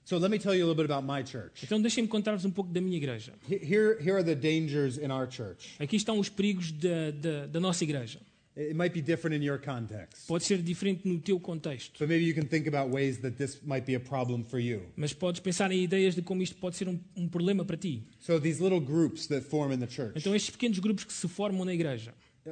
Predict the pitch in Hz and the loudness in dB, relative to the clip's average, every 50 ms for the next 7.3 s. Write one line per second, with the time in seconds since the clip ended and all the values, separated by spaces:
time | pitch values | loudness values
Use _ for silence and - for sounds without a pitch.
0 | - - 185 196 185 202 185 175 202 202 196 185 170 165 151 160 160 147 135 139 | 0 6 6 6 8 6 4 6 6 6 8 8 6 6 6 4 2 0 2 2
1 | 151 143 147 143 143 123 151 165 170 175 175 143 151 156 156 160 135 151 156 160 | 2 2 2 0 0 2 2 4 4 4 2 2 2 2 2 2 2 2 -2 0
2 | 147 139 143 139 156 165 160 - 160 135 120 113 107 95 - - - - 139 131 | 0 -2 -2 0 0 -2 0 0 -2 0 0 0 -2 -4 -6 -12 -12 -4 -4 -4
3 | 123 - 104 85 - - - 160 208 214 214 - 240 233 233 208 220 - 233 226 | -4 -4 -8 -10 -10 -8 -4 4 4 4 4 6 4 2 2 2 2 0 0 2
4 | 220 214 208 175 208 202 196 190 165 170 202 180 202 208 196 175 165 175 202 220 | 4 2 2 2 2 2 2 2 2 0 0 0 2 0 0 0 0 2 2 2
5 | 214 220 - 208 196 175 165 156 175 185 180 180 175 170 - - - - 185 175 | 2 2 2 0 0 0 0 -2 -2 -2 0 0 0 -2 -2 -6 -6 -2 0 2
6 | 170 156 151 202 208 196 - 226 202 196 190 185 170 - - 202 160 131 113 - | 2 0 2 2 0 2 2 0 2 4 4 2 2 2 -2 -4 -4 -4 -8 -10
7 | - - - - - | -12 -16 -16 -16 -14